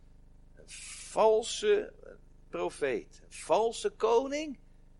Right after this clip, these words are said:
en hier die draak. Dat is het tegenovergestelde van de Heilige Geest. Een onheilige geest, dat is de duivel zelf. Die dat beest uit de aarde en dat beest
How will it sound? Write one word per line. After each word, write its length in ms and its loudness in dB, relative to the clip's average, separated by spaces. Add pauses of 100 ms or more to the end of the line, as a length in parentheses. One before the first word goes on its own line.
(480)
en 160 -6
hier 160 -8
die 120 -18
draak. 580 -6 (240)
Dat 160 -6
is 120 -8
het 140 -14
tegenovergestelde 1000 -4
van 120 -8
de 80 2
Heilige 440 -4
Geest. 240 -6
Een 120 -8 (140)
onheilige 880 10
geest, 460 4 (180)
dat 120 -2
is 60 -14
de 80 -4
duivel 340 0
zelf. 320 -4 (640)
Die 140 -2
dat 300 2
beest 400 8
uit 220 10
de 200 6
aarde 440 6
en 120 -2
dat 260 2
beest 420 10